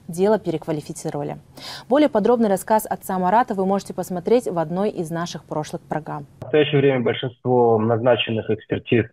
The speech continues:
Speaker 2: э, нашли своё логическое завершение. Э, результаты экспертиз помогут следствию установить фактические данные, имеющие значение для дела.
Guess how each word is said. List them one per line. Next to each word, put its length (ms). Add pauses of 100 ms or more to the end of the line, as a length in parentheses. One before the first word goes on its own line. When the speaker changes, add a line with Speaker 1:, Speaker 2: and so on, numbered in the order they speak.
Speaker 2:
э, 160
нашли 340
своё 240
логическое 580
завершение. 760 (600)
Э, 400
результаты 540
экспертиз 540 (100)
помогут 720
следствию 540
установить 500
фактические 640
данные, 340
имеющие 680
значение 400
для 140
дела. 480